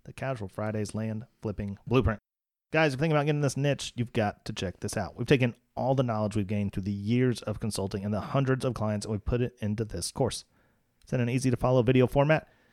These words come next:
It's got all the contracts, scripts, and forms that we use in our daily business, and everyone that joins gets a free one-on-one training with either Justin or myself.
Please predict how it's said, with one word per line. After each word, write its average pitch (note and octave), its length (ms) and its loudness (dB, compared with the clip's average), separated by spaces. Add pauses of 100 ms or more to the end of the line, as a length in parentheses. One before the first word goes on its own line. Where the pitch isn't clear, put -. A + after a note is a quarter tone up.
(240)
It's - 120 -8
got C3+ 160 4
all D3 180 4
the C3 80 0
contracts, C3 480 0
scripts, D3+ 240 0
and A2+ 140 -6
forms C3 260 0
that G#2+ 100 2
we B2 80 0
use B2 180 2
in A2+ 80 0
our A2+ 100 0
daily A2 260 0
business, A2+ 400 0
and D#3 400 2
everyone C#3+ 300 2
that B2+ 80 -2
joins A#2+ 320 0
gets A2 160 -2
a A2 60 -2
free G#2 360 -4
one-on-one F#2+ 360 -2
training F#2 260 -4
with F2+ 100 -4
either F2+ 140 -2
Justin F#2+ 420 -6
or D#3+ 260 -6
myself. - 320 -8